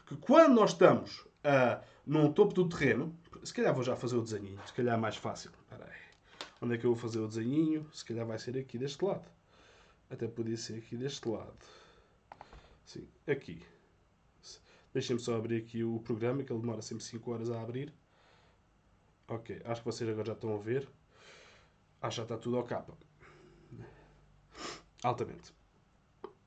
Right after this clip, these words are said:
Então, bem, e pá, abri logo este programa. Este programa é muito mais complexo do que o outro. Imaginem. Epá, isto é um bocado inclinado demais.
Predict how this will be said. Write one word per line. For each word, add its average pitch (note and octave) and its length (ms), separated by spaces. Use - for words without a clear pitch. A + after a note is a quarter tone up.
Então, E3+ 380
bem, - 200
e D#3 100
pá, G2+ 220
abri A#2+ 180
logo B2+ 220
este A#2+ 160
programa. B2+ 520
Este - 120
programa B2 540
é A#2 240
muito A2+ 300
mais A2+ 160
complexo A2+ 720
do A#2+ 180
que B2 140
o B2+ 140
outro. - 280
Imaginem. C#3 500
Epá, - 260
isto - 180
é A2 40
um A2 40
bocado A2 220
inclinado A2 480
demais. - 460